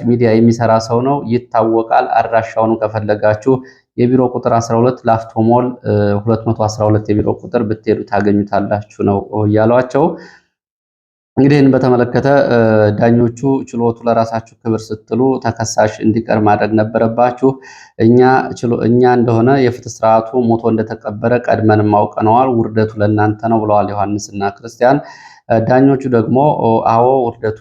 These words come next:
የችሎቱ ነው፣ ጉዳዩ ከእናንተ እጅ ወጥቶ አሁን የኛ ጉዳይ ሆኗል። ስለዚህ እኛንን ለራሳችን ስንል እንዲቀርብ የምናደርገው፣ ተው እናንተ ብዙ ምሬት አታሰሙ በሚል ዳኞቹ ለማረጋጋት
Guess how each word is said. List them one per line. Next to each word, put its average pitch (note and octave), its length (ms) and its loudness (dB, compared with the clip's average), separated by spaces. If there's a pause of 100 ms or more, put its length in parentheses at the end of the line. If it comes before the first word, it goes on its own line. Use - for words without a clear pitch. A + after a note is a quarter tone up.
የችሎቱ G#2+ 520 -2
ነው፣ A2 160 0 (200)
ጉዳዩ A2 380 0
ከእናንተ G#2 480 -2
እጅ G#2 160 -6
ወጥቶ G#2+ 320 -4
አሁን A2 200 0
የኛ G2+ 200 -2 (100)
ጉዳይ G#2 300 -2
ሆኗል። A2+ 360 2 (720)
ስለዚህ B2 480 2 (400)
እኛንን A#2+ 480 4 (320)
ለራሳችን A2 600 -2
ስንል A2 300 -2
እንዲቀርብ A2 420 0
የምናደርገው፣ A2 720 2 (520)
ተው B2+ 160 2
እናንተ A#2 440 4
ብዙ A2+ 180 0
ምሬት A2+ 300 2
አታሰሙ G#2+ 580 -4
በሚል A2 300 0
ዳኞቹ G#2+ 400 0
ለማረጋጋት G#2 720 0